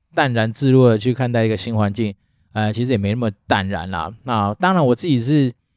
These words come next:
让自己说，不管是谁来找我聊天或者找我交流的话，我多少都有一些东西可以跟他们做一些互动跟交流。所以我自己是觉得在环境的融入上面，目前第一天来说还算是没有太大的问题。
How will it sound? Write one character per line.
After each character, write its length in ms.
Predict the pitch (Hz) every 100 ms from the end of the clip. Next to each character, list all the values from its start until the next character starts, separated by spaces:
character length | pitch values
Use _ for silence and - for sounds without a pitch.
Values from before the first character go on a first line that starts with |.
| _
让 200 | 151 151
自 140 | 135 127
己 140 | 104
说， 180 | 117 117
不 140 | 104
管 200 | 117 117
是 160 | 104 117
谁 400 | - 95 110 131 _ _ _ _
来 160 | 113 110
找 220 | 120 110
我 280 | 117 104 98
聊 260 | 104 107
天 440 | 123 135 135 135 120
或 200 | 127 113
者 40 |
找 160 | 110 110
我 100 | 104
交 240 | 127 123
流 180 | 113 101
的 60 | 107
话， 180 | 110
我 120 | 101 101
多 160 | 139
少 180 | 131 101
都 160 | 110 123
有 100 | 98
一 40 |
些 100 | 113
东 160 | 107 107
西 160 | -
可 60 | 110
以 40 |
跟 160 | 101 110
他 120 | 107
们 120 | 104
做 160 | 104 107
一 40 |
些 140 | - 107
互 200 | - 113
动 200 | 113 104
跟 120 | 107
交 240 | 104 107
流。 220 | 104 95 113
所 160 | 147
以 80 | 131
我 140 | 113
自 120 | 113 185
己 80 |
是 140 | 120 151
觉 160 | 127
得 160 | 113 120 _ _ _ -
在 320 | 185 165 139
环 280 | - 123 135
境 140 | 175
的 120 | 143
融 240 | 113 113 131
入 120 | 139
上 220 | 127 131
面， 160 | 127 131
目 100 | 143
前 200 | 113 110
第 120 | 127
一 40 |
天 140 | 120 120
来 120 | 104
说 180 | 117 110
还 160 | 101
算 220 | 104 123 110
是 120 | 113
没 100 | 110
有 80 | 98
太 180 | 107
大 200 | 101 104
的 100 | 98
问 280 | 98 127 117
题。 340 | 92 92 87